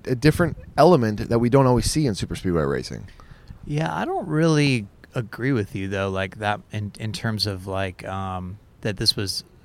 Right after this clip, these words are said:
Speaker 2: I, like, I don't think this was any sort of old school super speedway race. I mean, to me, old, older school super speedway races were, like, where you could really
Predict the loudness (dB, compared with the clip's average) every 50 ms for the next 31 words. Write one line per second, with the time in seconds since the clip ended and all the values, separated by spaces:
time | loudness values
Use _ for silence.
0 | -20 -20 _ _ -20 -20 -20 -20 -20 -20 -20 -6 0 4 6 6 6 8 6 6
1 | 6 4 2 0 -2 -4 -4 -2 0 0 0 0 0 0 -2 -4 -4 -6 -4 -4
2 | -2 -2 -2 -4 -6 -6 -6 -6 -6 -6 -6 -8 -10 -8 -6 -4 -4 -4 -4 -6
3 | -6 -6 -6 -6 -6 -6 -6 -8 -8 -8 -6 -4 -2 -2 -2 -2 -2 -2 -2 -4
4 | -6 -10 -4 -2 0 0 0 0 -2 -4 -6 -8 -8 -6 -8 -8 -8 -8 -8 -6
5 | -6 -4 -4 -4 -4 -4 -6 -6 -8 -10 -12 -10 -10 -8 -8 -8 -8 -10 -12 -18
6 | -20 -20 -20 -20 -20 -20 -20 -20 -18 -10 -6 -6 -4 -4 -6 -8 -12 -18 -20 -20
7 | -20 -20 -20 -20 -20 -20 -20 -20 -20 -20 -20 -14 -8 -6 -6 -6 -6 -6 -8 -10
8 | -6 -2 2 2 2 2 2 0 0 -2 -4 -6 -10